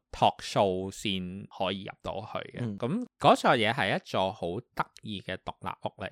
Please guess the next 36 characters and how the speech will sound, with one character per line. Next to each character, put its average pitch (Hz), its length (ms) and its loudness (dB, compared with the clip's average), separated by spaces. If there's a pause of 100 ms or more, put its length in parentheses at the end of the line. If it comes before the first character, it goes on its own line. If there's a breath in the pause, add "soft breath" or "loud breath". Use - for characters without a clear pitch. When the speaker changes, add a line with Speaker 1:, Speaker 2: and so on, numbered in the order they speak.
Speaker 1:
㗎， - 220 -12
係 113 140 4
有 98 100 6
啲 131 180 2
類 107 180 0
似 - 120 -4
係 101 140 2
飛 123 260 -2
碟 98 140 -6
噉 - 200 -6
嘅 90 220 -6
形 - 120 -14
狀 - 180 -8
啊。 67 200 -10 (200)
某 123 140 4
程 143 160 0
度 101 100 0
上 110 240 2
都 143 120 0
係 104 340 0 (100)
圓 95 280 -6
形 92 120 -10 (160)
嚟 - 200 -14
嘅， 90 300 -4
噉 117 200 -4
但 123 160 4
係 98 180 2
佢 92 200 -2
就 92 300 -2 (100)
有 101 140 2
少 - 140 -4
少 110 160 -2
一 117 40 0
凹 113 420 -4
一 107 80 -2
忽， - 220 0